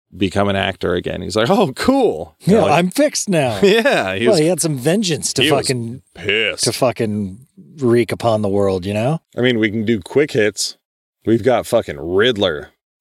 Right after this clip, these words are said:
Speaker 2: Yeah, Riddler, Kill-, uh, Killer Croc.
Speaker 1: Yeah.
Speaker 2: Fucking, uh, Mister Zsasz, fucking
Speaker 1: Mm-hmm.
Speaker 2: Penguin.
Speaker 1: Mad Hatter.
Speaker 2: Toyman.
Speaker 1: Uh, I think Toyman's a Superman villain.
Speaker 2: I guess he is,
Speaker 1: Yeah.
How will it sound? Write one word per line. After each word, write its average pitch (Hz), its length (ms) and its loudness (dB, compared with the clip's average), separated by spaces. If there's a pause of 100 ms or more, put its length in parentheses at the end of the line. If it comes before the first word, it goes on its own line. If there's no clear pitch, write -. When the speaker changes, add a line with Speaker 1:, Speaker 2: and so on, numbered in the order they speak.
Speaker 2:
Yeah, 240 160 4
Riddler, 156 560 2
Kill-, 175 240 0
uh, 135 180 0
Killer 156 240 0
Croc. 139 420 -2 (380)
Speaker 1:
Yeah. 95 260 0 (100)
Speaker 2:
Fucking, 113 640 0
uh, 101 400 -4 (440)
Mister 120 360 -2
Zsasz, 107 640 -2
fucking 104 340 -6 (120)
Speaker 1:
Mm-hmm. - 100 -8
Speaker 2:
Penguin. 113 580 0 (840)
Speaker 1:
Mad 113 380 2
Hatter. 104 580 0 (720)
Speaker 2:
Toyman. 110 600 0 (920)
Speaker 1:
Uh, 139 100 2 (240)
I 151 40 0
think 196 200 0
Toyman's 156 440 0
a 107 40 -6
Superman 80 540 -4
villain. 135 180 -2
Speaker 2:
I 127 220 2
guess 95 260 -4
he 92 80 -8
is, 90 220 -4
Speaker 1:
Yeah. 80 220 -4